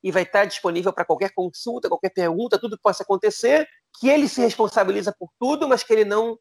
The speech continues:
que isso não é sinônimo de ter culpa no que aconteceu. Enfim, é, é pouco, né? É, é importante que se abra uma comissão investigativa, é, séria, né? Com, com pessoas, é, da polícia, com, com, com,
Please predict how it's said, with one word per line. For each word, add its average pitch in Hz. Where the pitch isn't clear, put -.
que -
isso 214
não 214
é 208
sinônimo 208
de 170
ter -
culpa 208
no 185
que -
aconteceu. 196
Enfim, 151
é, 151
é -
pouco, 220
né? 247
É, 147
é 160
importante 180
que -
se 190
abra 175
uma 185
comissão 180
investigativa, 196
é, 156
séria, 214
né? 220
Com, 175
com 170
pessoas, 170
é, 151
da 151
polícia, 220
com, 160
com, 156
com, 151